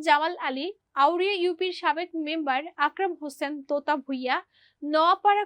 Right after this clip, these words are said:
কলেজের সাবেক ভিপি মোহাম্মদ হাফিজ শিকদার, রুহুল আমিন, লোহাগড়া উপজেলার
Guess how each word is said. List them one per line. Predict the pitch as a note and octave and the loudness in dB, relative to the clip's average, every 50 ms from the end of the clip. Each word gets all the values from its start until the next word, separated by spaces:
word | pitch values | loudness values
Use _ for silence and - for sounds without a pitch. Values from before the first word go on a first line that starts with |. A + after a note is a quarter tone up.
| G4+ | 2
কলেজের | F#4+ E4+ F4 F4 D#4+ G4 G#4+ G#4 | 2 2 2 0 0 -2 -2 0
সাবেক | - F#4+ E4 E4+ D#4+ C#4+ C4+ | 0 0 0 0 -4 -4 -2
ভিপি | D#4 D#4 D#4 - D#4 D#4+ G4+ B4 A4 | -2 -2 -2 -2 -2 -2 -2 -2 -2
মোহাম্মদ | F#4 E4 D#4+ D4 D4 D4 D4 C#4 | -2 -4 -4 -4 -6 -6 -4 -4
হাফিজ | C#4+ C#4+ C#4 F4+ F4 D#4+ - - - | -4 -2 -2 -4 -6 -8 -10 -12 -12
শিকদার, | - C#4+ B3 A#3+ A#3+ C4+ D4 F#4+ - _ _ _ _ _ _ _ | -10 -10 -8 -4 -2 0 0 -2 -4 _ _ _ _ _ _ _
রুহুল | C4+ C#4 D4+ D#4 E4+ F#4 F#4+ D#4+ - D4+ | -2 0 2 2 2 0 0 -2 -2 -4
আমিন, | C4+ C4+ C#4 E4 G4+ G#4 _ _ _ - C#4 D4 | -2 -2 -4 -6 -8 -8 _ _ _ 0 2 2
লোহাগড়া | D4+ C#4 D4 F#4 G4 F4 G4 G4 G4 F#4+ E4+ | 2 2 2 0 0 2 2 2 2 2 0
উপজেলার | D#4+ D#4+ E4+ F4 D#4+ F4+ F#4 E4+ D4 D#4 | -2 -4 -4 -4 -4 -2 -2 0 0 0